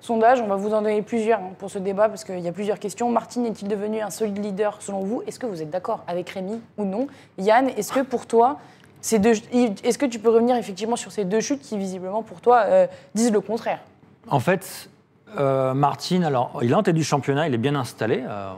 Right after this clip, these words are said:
Speaker 2: maintenant, il y a beaucoup de points encore à distribuer, on va pas s'emporter, mais il y a aussi des erreurs de ses, de ses rivaux. Il y a eu des erreurs. Tu parlais tout à l'heure, on en parlait, euh, de, de la chute, euh, de l'incident entre, euh, Bagnaia et, euh,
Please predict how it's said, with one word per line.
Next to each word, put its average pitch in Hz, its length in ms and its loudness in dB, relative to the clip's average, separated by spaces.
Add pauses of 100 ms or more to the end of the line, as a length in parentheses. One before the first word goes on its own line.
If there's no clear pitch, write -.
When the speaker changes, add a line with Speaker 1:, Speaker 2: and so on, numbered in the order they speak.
(140)
Speaker 2:
maintenant, 120 280 -2
il 107 40 -4
y - 20 -2
a 98 40 -2
beaucoup 110 300 0
de 120 100 0
points 127 240 -2
encore 110 200 0
à 110 60 4
distribuer, 120 460 0
on 151 60 0
va 107 100 -2
pas 104 120 -4
s'emporter, 117 380 -2
mais 131 160 -2 (260)
il 120 60 -6
y 120 60 2
a - 20 2
aussi 151 240 0
des 120 220 0
erreurs 139 240 2
de 120 80 -4
ses, 117 240 -4
de 110 80 -2
ses 120 180 -4
rivaux. 110 300 0
Il 101 80 -8
y - 20 -2
a 101 40 -2
eu 107 60 0
des 104 220 -2
erreurs. 101 300 -2 (320)
Tu 165 120 -2
parlais 143 300 2
tout - 100 -8
à 113 40 -2
l'heure, 131 100 -2
on 123 120 -4
en 110 100 -4
parlait, 117 280 -2 (540)
euh, 107 260 2
de, 110 460 0
de 107 120 -2
la 110 140 0
chute, 120 360 -4
euh, 104 180 0
de 110 80 0
l'incident 120 640 0
entre, 117 320 -4
euh, 107 300 0
Bagnaia 117 680 -2
et, 110 60 -2
euh, 104 100 -4